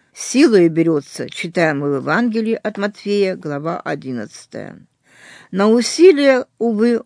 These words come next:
он был не способен. И вот в такого человека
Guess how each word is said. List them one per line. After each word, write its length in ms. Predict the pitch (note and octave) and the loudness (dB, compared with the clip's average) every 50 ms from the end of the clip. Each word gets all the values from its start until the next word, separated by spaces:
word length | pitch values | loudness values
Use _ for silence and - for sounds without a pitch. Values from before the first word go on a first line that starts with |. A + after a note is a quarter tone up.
| _ | _
он 220 | - E3 E3 D#3+ E3 | -8 -6 -4 -4 -2
был 160 | F3 E3+ E3+ | 0 0 0
не 120 | E3+ F3 | -2 -4
способен. 960 | E3 - - D#3 D#3 E3+ - - F3+ F#3 F3+ F3+ F3+ F3 E3+ F#3+ G3 - - _ _ _ _ _ _ _ _ _ _ _ _ _ _ _ _ _ _ _ _ _ _ _ | -6 -6 -4 -6 -6 -4 -4 -4 -2 -2 -2 -2 -4 -6 -8 -12 -16 -20 -20 _ _ _ _ _ _ _ _ _ _ _ _ _ _ _ _ _ _ _ _ _ _ _
И 40 | - | -10
вот 180 | D3+ C3 A#2+ - | -10 -10 -10 -12
в 60 | - | -10
такого 440 | - B2 B2+ - - C#4 C#4 C4+ B3+ | -10 -10 -8 -6 -4 -2 -2 -2 -4
человека 800 | - - A#3+ A#3 A#3 A3 G#3 G#3+ G#3+ G3 - - F3+ F3+ - | -4 -4 -2 0 0 2 2 0 -2 -2 -4 -8 -10 -10 -10